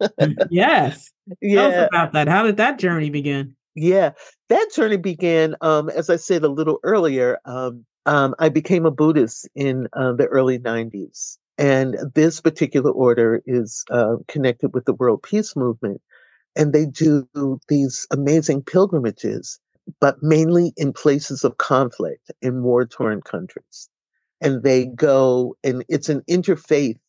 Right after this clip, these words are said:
Speaker 2: uh, organization. So everything that they do, they, they bring in people from, uh, from all faith bases. And so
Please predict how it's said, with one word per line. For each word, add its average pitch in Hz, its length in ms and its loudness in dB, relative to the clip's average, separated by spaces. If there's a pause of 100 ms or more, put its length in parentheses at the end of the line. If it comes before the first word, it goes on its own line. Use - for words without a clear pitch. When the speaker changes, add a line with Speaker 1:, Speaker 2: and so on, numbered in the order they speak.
(140)
Speaker 2:
uh, 113 320 0
organization. 127 760 2
So - 220 -2
everything 165 380 2
that 120 180 -2
they 120 120 0
do, 123 520 0 (240)
they, 131 160 4
they 131 220 0
bring 123 440 -4
in 117 220 -2
people 117 420 -2
from, 117 560 -2 (220)
uh, 123 120 2
from 123 260 -2
all 123 240 2
faith - 480 -2
bases. - 640 -6 (200)
And 139 240 2
so 139 540 2